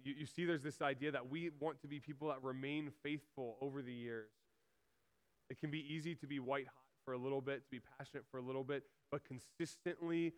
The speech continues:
being close to the Lord over decades and decades and decades, I believe you're going to need to learn to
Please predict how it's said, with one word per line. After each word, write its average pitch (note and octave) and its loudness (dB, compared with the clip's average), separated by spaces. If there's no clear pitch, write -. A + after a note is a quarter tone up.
being C#3+ 4
close D#3+ 4
to E3+ 0
the D3 2
Lord C#3 4
over B2+ 2
decades C#3+ 0
and B2 -8
decades C#3+ -2
and A#2+ -6
decades, C#3+ 0
I C#3 4
believe C#3+ 2
you're C#3 2
going C#3 0
to C3+ -4
need C3 -4
to C3 -4
learn B2 -2
to A#2+ -8